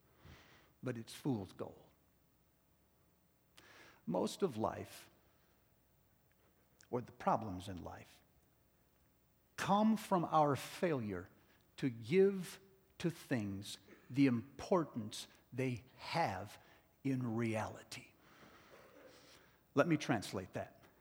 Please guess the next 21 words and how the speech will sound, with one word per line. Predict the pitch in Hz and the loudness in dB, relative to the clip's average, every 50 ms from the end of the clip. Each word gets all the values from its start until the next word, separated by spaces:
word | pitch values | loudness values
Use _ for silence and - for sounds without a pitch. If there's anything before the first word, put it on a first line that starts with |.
| _ - - _ _ _ _ _ _ - - - - - _ | _ -20 -20 _ _ _ _ _ _ -20 -20 -20 -20 -20 _
Sometimes | - - - - 214 233 254 247 - 220 240 233 226 226 220 220 - - - - - - - - - | -8 -4 2 6 8 8 8 8 6 6 6 6 8 6 6 4 2 0 -6 -10 -16 -20 -20 -10 0
what | 165 175 156 - | 4 4 4 4
screws | - - - - - - 185 196 220 220 165 123 160 | 2 -6 -6 -8 -4 4 6 6 6 6 4 2 2
us | 156 - - - - - | 2 2 0 -4 0 2
up | 151 104 - - - - - - - _ _ _ _ _ _ _ _ _ _ _ _ _ _ _ _ - | 2 2 0 -4 -14 -20 -20 -20 -20 _ _ _ _ _ _ _ _ _ _ _ _ _ _ _ _ 2
is | 170 165 156 127 - 151 | 4 4 4 4 4 4
not | 151 151 170 180 202 220 220 - - - - | 4 8 10 10 10 10 8 4 0 -4 4
the | 254 240 | 4 4
stuff | - - - - - - - - 185 180 185 - - - - - | 4 4 -2 -2 -4 -4 4 8 10 10 10 8 2 -10 -8 -6
we're | 160 156 156 170 160 | -2 6 8 8 8
doing, | 139 117 110 110 104 127 156 156 139 123 113 101 92 87 85 - - - - _ _ _ _ _ _ _ _ - | 8 4 -2 -4 6 8 8 10 10 6 4 0 -2 -4 -8 -12 -16 -20 -20 _ _ _ _ _ _ _ _ -2
it's | 139 127 - - - | -2 -2 -2 -6 -12
the | - - 117 | -6 -6 -4
stuff | - - - - - - 147 135 - - | -4 -2 -4 -2 2 4 4 4 2 -2
we're | - 135 135 127 | -4 -2 -2 -2
pursuing. | 123 - - - 131 127 - - - - 123 110 98 90 90 95 - _ _ _ _ _ _ _ _ _ _ _ _ _ _ _ _ _ _ _ _ _ _ _ _ _ _ _ _ _ _ _ _ _ _ - | -2 -4 -6 -8 -6 -6 -8 -10 -8 -6 -6 -6 -6 -8 -12 -14 -20 _ _ _ _ _ _ _ _ _ _ _ _ _ _ _ _ _ _ _ _ _ _ _ _ _ _ _ _ _ _ _ _ _ _ -2
It's | - 135 131 - - - | -2 -2 -2 -2 -12 -8
the | - 107 | -6 -6
stuff | 104 - - - - - 165 156 156 - - - | -4 -4 -4 -4 2 6 8 8 6 6 -4 -4
we're | 151 147 127 | -2 -2 -2
chasing. | - - - - 143 127 113 - - - 101 92 | -2 -2 -2 -2 0 -2 -2 -4 -6 -8 -10 -12